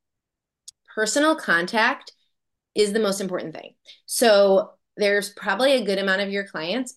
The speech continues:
who have opted out of Shaklee emails and texts. Assume that they all have, because a lot of people are not seeing those. Even when I put out an email, um, last month, for example, I put up, Shaklee sends an email about the youth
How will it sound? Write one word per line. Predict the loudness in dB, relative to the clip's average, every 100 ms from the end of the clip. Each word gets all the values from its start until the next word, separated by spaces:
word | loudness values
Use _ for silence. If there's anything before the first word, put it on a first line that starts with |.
| -8
who | -2 2 2
have | 0 -4 0
opted | 0 0 -4
out | -4 -4 -8
of | -8
Shaklee | -8 -8 -6 -4 -4
emails | -6 -8 -6
and | -6 -6
texts. | -8 -10 -18 -20 -20 -20 -20 -20 _ _ -2
Assume | 0 0 2 4 6 4
that | 4
they | 4
all | 4 2
have, | -2 -12 -14 -10
because | -8 -2 0 2
a | 0
lot | -2 0 2
of | 0 -4
people | -8 -6 -4
are | -4
not | -4 -2 -2 -4
seeing | -6 -4 -4
those. | -8 -12 -16 -20 -20 -20 _ -2
Even | 0 2 2 2
when | 0
I | 2 2 2 2 0 -2
put | 0
out | 2 2
an | -2
email, | -4 -4 -6 -8 -12 _ _ _ _ -2
um, | 0 2 0 -2
last | 2 2 2 -2
month, | -4 -4
for | -6
example, | -4 -4 -2 -2 0
I | -2 -2
put | -4 -4
up, | -4 -6 -12
Shaklee | -12 -6 -4 -2
sends | 0 0
an | 0
email | 2 0 0
about | 0 0
the | -2
youth | -4 -4 -6